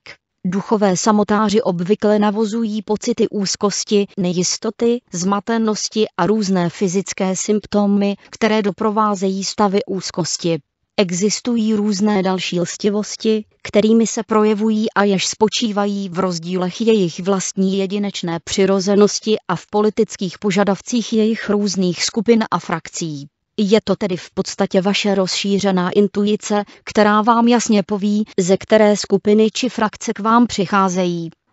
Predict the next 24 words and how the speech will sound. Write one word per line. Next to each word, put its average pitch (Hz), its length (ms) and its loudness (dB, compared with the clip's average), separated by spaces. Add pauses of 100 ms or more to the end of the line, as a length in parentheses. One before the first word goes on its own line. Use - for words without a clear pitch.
Vaší 208 540 -2
povinností 190 540 -2
v - 100 -16
tomto 208 320 0
ohledu 202 440 2
je 180 180 2
položit 202 520 4
jim 196 200 0
otázky 185 560 0
bez 175 320 -6
toho, 196 320 2 (200)
aniž 190 300 2
byste 190 360 -2
se - 160 -4
jich 196 300 0
báli 202 500 0
nebo 190 340 0
aniž 190 300 0
byste 190 420 0
k - 80 -6
něm 190 220 2
byli 190 200 -2
odmítaví. 170 760 -4 (320)
Nezapomínejte, 208 1080 2